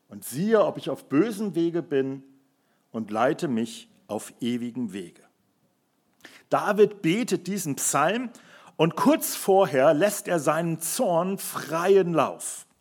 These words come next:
Also da ist die Rede von seinen Feinden, von Gottes Feinden, von seinem Hass auf die Feinde Gottes. Und das gipfelt darin, dass er Gott bittet, die Feinde zu töten.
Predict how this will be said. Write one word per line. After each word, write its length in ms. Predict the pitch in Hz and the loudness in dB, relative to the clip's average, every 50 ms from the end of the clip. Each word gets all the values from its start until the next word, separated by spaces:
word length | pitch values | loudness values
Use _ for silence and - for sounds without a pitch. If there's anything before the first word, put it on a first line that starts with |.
| _ _ - - - - - - - - - - _ | _ _ -20 -20 -20 -20 -20 -20 -20 -20 -20 -6 _
Also 260 | 160 165 190 185 180 | 2 2 4 6 6
da 280 | 170 175 175 170 170 180 | 8 10 10 10 8 6
ist 440 | 175 180 - 202 - - - - - | 2 0 0 0 0 0 -4 -6 -2
die 80 | 180 | -2
Rede 400 | 175 139 180 214 226 220 202 190 | 2 4 4 4 4 4 4 4
von 320 | 160 - - 185 180 175 156 | 2 2 0 0 0 0 2
seinen 460 | 131 160 165 196 240 247 233 220 202 | 4 4 4 4 2 0 -2 -2 -4
Feinden, 580 | - - - 190 196 196 202 202 185 - 202 180 | -2 0 0 0 0 0 -2 -4 -4 -4 -4 -4
von 260 | - 202 196 175 135 | -2 -2 -2 0 2
Gottes 420 | - 220 226 226 220 202 - - | 2 2 2 2 0 -2 -2 -4
Feinden, 600 | - - 180 180 196 196 196 190 - 196 190 175 | -4 -4 -4 -4 -4 -4 -6 -6 -6 -6 -6 -6
von 220 | - - 180 175 165 | -4 -4 -4 -4 -2
seinem 340 | 147 170 165 175 180 165 175 - - - _ | 0 0 2 2 0 -2 -6 -10 -18 -20 _
Hass 580 | - - - - 220 226 220 - - - - - - | -14 -6 0 0 0 0 0 -4 -6 -8 -10 -8 -2
auf 360 | 147 170 196 214 208 208 - | 2 4 4 4 2 0 -6
die 140 | - 180 175 | -10 -10 -10
Feinde 460 | - - 165 170 190 202 190 190 165 | -8 -6 -6 -6 -4 -2 -2 -2 0
Gottes. 560 | 151 185 190 196 196 196 185 175 - - - _ - - - - - - | 2 2 2 2 2 0 0 0 -4 -8 -12 _ -20 -20 -20 -20 -16 -10
Und 140 | - 147 170 | -2 0 0
das 240 | 165 165 - - | 0 0 -4 2
gipfelt 500 | - 254 196 - - - 202 208 196 196 | 4 4 4 4 0 0 2 2 2 4
darin, 340 | 185 165 165 170 160 160 160 | 4 4 4 4 2 0 -4
dass 180 | 156 147 - 165 | -4 -6 -6 -8
er 100 | 156 147 | -8 -10
Gott 500 | 127 - - 185 208 233 226 - - - | -6 -2 0 2 2 2 0 -4 2 4
bittet, 480 | 196 185 180 185 180 170 165 170 - | 6 6 6 4 0 0 0 -2 -4
die 100 | - 127 | -8 -8
Feinde 920 | 123 - - - - - 170 185 202 208 202 190 180 180 180 180 180 - _ _ | -8 -8 -10 -10 -6 -4 -4 -2 -2 -2 -2 -2 -2 -2 -2 -4 -8 -16 _ _
zu 180 | - - 180 | -10 -10 -10
töten. 400 | - - - 120 95 80 - _ | -10 -6 -6 -6 -6 -8 -12 _